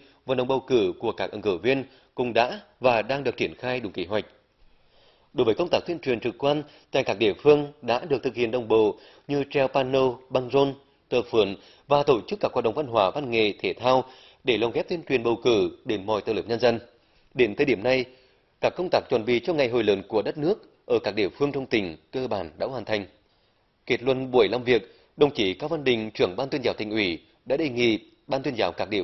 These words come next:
phương, đơn vị trong thời gian tới cần tập trung đẩy mạnh công tác tuyên truyền các chủ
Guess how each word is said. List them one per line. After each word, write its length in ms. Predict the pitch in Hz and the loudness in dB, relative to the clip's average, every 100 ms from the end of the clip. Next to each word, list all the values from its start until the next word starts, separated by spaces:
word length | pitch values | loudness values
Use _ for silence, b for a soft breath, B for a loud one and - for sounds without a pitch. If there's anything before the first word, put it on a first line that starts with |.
| 80 | -2
phương, 220 | 139 143 135 | -2 -2 -4
đơn 160 | 151 139 | -8 0
vị 300 | 120 104 - b b - | 2 2 -2 b b -4
trong 160 | 135 | -2
thời 80 | 120 | -2
gian 120 | 123 | -2
tới 280 | 117 104 98 b b b - | 2 2 2 b b b -4
cần 120 | 143 | 0
tập 120 | 139 - | 0 0
trung 140 | 180 | 0
đẩy 140 | 143 | 2
mạnh 160 | 98 113 | 2 -2
công 140 | 170 165 | 0 0
tác 100 | 95 | 0
tuyên 160 | 170 165 | -2 -2
truyền 240 | - 127 | 2 2
các 160 | 110 101 | 2 -2
chủ 140 | 117 | -2